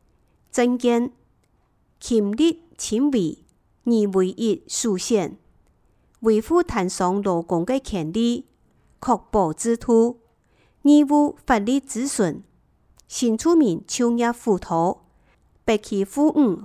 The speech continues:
防暴联盟。公立幼稚园的增设，增加两年。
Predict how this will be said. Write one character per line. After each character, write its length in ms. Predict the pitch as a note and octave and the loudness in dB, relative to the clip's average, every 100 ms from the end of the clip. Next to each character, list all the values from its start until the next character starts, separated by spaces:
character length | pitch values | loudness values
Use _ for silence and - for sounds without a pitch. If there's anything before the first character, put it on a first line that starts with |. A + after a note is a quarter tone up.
| - | -2
防 260 | G3 E3 E3+ | 0 0 -4
暴 360 | - C4 C4 | -2 -2 0
联 220 | B3+ F#3+ | -2 -2
盟。 360 | E3 E3+ E3 - _ _ _ _ _ _ - | -2 -4 -4 -8 _ _ _ _ _ _ 0
公 240 | G#3+ G3+ | 0 2
立 260 | C4+ C#4+ - _ - | 2 0 -4 _ -2
幼 220 | D4+ E4+ | 2 2
稚 220 | E4 A3 | 0 -4
园 220 | B3 F#3+ D#3 | -2 -4 -4
的 140 | G3 | -6
增 300 | - D#3+ E3 | -6 -6 -6
设， 280 | - A3+ - _ _ _ | -2 -2 -2 _ _ _
增 320 | - G3 E3+ | -4 -2 -2
加 240 | F3 F3+ F3 | -4 -6 -2
两 280 | C4 D4 C#4+ | 0 2 2
年。 280 | F3 - | 0 -2